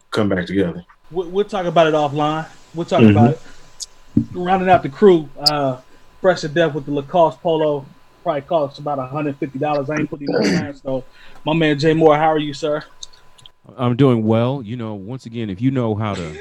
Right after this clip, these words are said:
Speaker 3: move and shake out here, you have a clear understanding that you never pay full retail for any of the finer things in life.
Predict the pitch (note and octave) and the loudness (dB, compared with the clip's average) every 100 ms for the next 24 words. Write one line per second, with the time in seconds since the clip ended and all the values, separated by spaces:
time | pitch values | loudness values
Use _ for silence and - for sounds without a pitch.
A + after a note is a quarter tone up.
0 | A4 - - _ _ F#2+ A2+ G#2 - - | -18 -20 -20 _ _ 2 2 2 -2 -2
1 | A2 G#2+ F2+ D#2 F2 E2+ D#2+ D#2+ _ _ | -2 0 0 0 0 0 0 -6 _ _
2 | _ - - G#2 A2 G#2+ G2+ F2+ A#2 G2+ | _ -20 -8 0 2 2 0 0 2 2
3 | F#2+ E2 G#2 F#2+ F#2 F2 F2+ A2 G#2+ G#2+ | 2 -2 -2 0 -2 -6 -8 -6 -4 -4
4 | G2 G#2+ G2 F#2 - G#2 F2 F#2+ F#2+ F2+ | -4 0 0 0 0 -2 0 -2 0 -2
5 | D#2+ D2+ F2+ F2 G2 E2+ E2+ G2+ E2+ D#2+ | -2 -4 -8 -6 -6 -8 -6 -6 -6 -6
6 | E2 D2+ D2+ D#2 - - | -8 -6 -10 -10 -12 -18